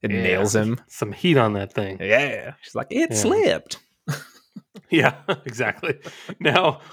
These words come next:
Speaker 2: when Dottie does the splits to get the attention of the fans, do you recall ever witnessing something cool like that during a live game,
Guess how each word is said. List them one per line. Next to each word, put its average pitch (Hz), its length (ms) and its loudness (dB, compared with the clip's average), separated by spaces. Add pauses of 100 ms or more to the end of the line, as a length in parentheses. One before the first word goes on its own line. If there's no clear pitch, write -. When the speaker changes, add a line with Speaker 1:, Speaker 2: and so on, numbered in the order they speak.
(120)
Speaker 2:
when 185 340 4
Dottie 285 280 2
does 240 240 2
the 196 100 -2
splits 135 500 0
to 147 100 -4
get 147 140 -4
the 160 100 0
attention 135 360 -4
of 120 80 -2
the 117 80 0
fans, 104 500 -6
do 139 140 -4
you 262 640 -4
recall 151 500 2
ever 139 220 4
witnessing 143 460 -2
something 135 320 -4
cool 139 200 0
like 127 160 2
that 139 240 2
during 127 260 2
a 120 60 2
live 123 500 2
game, 123 420 0